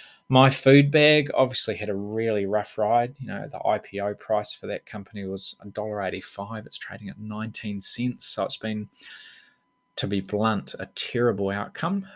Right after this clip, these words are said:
uh, for those I P O investors. The share price down ninety percent, nine zero, not at all the outcome they would have wanted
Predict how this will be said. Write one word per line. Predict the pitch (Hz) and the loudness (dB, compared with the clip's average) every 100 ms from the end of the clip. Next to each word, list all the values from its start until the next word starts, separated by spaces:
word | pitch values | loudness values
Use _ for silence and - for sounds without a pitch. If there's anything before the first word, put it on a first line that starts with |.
| - | -8
uh, | 104 104 | -4 -4
for | 95 - | -6 -8
those | 98 98 98 98 - | -2 0 0 -4 -4
I | 101 | -4
P | - 98 | -4 -4
O | 98 101 | -2 -2
investors. | 98 120 - 151 139 | -6 -6 -4 -4 -4
The | 104 | -4
share | - 104 | -6 -6
price | - 98 98 | -4 -6 -6
down | - 98 98 98 | -6 -6 -4 -2
ninety | 107 107 117 - 101 | 0 -2 -2 -8 -12
percent, | 104 - 120 143 - - - | -10 -8 -4 -6 -6 -18 -8
nine | 110 104 101 101 | -4 -4 -4 -6
zero, | 101 104 120 143 170 160 - | -4 -2 -2 -2 -4 -12 -8
not | 117 107 | -2 0
at | 104 | 0
all | 104 107 104 101 - - - _ - | 2 4 4 2 -4 -20 -20 _ 0
the | 101 | 0
outcome | 101 - - 101 | 0 -4 -6 -2
they | 101 104 | 4 4
would | 101 101 | 4 -2
have | 98 | -4
wanted | 104 101 - | -4 -4 -8